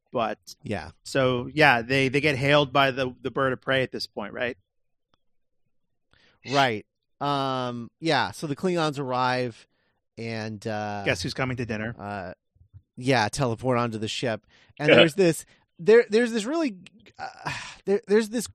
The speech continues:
Speaker 2: subtle stuff here. I mean, subtle, not really subtle, but, like, it's just, it, it,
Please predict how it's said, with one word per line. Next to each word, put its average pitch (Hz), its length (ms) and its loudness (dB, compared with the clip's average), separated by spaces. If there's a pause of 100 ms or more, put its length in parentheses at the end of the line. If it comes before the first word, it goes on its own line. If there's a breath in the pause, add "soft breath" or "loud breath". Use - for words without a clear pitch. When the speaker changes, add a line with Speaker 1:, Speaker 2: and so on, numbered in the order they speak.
(160)
Speaker 2:
subtle 302 480 4
stuff - 360 4
here. 143 200 -2
I 175 80 2
mean, 196 260 -2
subtle, 104 540 -4
not 180 220 -4
really 127 200 -4
subtle, 101 400 -6
but, 147 180 -4
like, 160 220 -2 (260 loud breath)
it's 196 180 -2
just, 285 300 0
it, 196 40 -12 (400)
it, 220 400 0